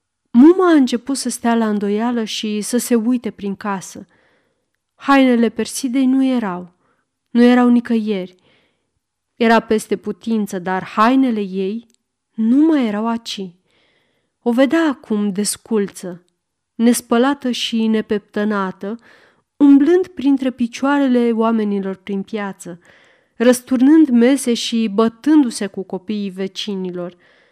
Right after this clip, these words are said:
O vedea cu fratele ei, în luntriță, dusă de valurile iuțe ale Mureșului umflat. Era fata ei, cea îndărătnică și pornită spre nebunii.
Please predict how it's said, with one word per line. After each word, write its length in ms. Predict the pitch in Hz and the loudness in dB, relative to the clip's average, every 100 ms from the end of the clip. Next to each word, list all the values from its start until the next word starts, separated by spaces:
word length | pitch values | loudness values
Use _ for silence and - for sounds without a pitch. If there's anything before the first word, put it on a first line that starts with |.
| _ _ _ _ _ _ - | _ _ _ _ _ _ -10
O 80 | |
vedea 280 | 247 294 339 | -4 -2 -2
cu 120 | 330 | -6
fratele 460 | - 294 294 277 247 | -8 -4 -2 0 0
ei, 520 | 233 208 175 175 - _ _ _ _ _ _ - | 0 -2 -6 -8 -16 _ _ _ _ _ _ -4
în 240 | 226 226 | 0 2
luntriță, 840 | 220 220 220 233 202 _ 165 175 _ _ _ _ _ _ | 0 -2 -6 -8 -10 _ -16 -16 _ _ _ _ _ _
dusă 500 | 214 214 330 330 254 | -6 0 2 2 -2
de 120 | 208 | -2
valurile 580 | 190 214 226 220 196 196 | 0 0 0 -2 -4 -4
iuțe 360 | 190 208 214 214 | -4 -6 -6 -6
ale 160 | 196 | -2
Mureșului 640 | 202 214 226 208 - 196 190 | -2 0 -2 -4 -8 -6 -4
umflat. 680 | 190 - 202 180 185 _ _ _ _ _ _ _ _ _ _ | -4 -8 -10 -10 -14 _ _ _ _ _ _ _ _ _ _
Era 240 | 269 294 330 | -6 -2 -2
fata 340 | - 320 294 | -2 -2 -2
ei, 460 | 254 208 185 180 - _ _ | -4 -4 -10 -10 -18 _ _
cea 160 | - 240 | -2 2
îndărătnică 880 | 233 226 220 202 185 180 175 185 180 _ _ _ _ - | 2 0 -2 -4 -6 -10 -12 -16 -20 _ _ _ _ -14
și 160 | - | -12
pornită 560 | - 294 247 311 302 233 | -2 0 6 6 6 -2
spre 300 | - 220 214 | -6 -6 -4
nebunii. 640 | 208 185 202 196 185 180 | -4 -6 -6 -6 -8 -14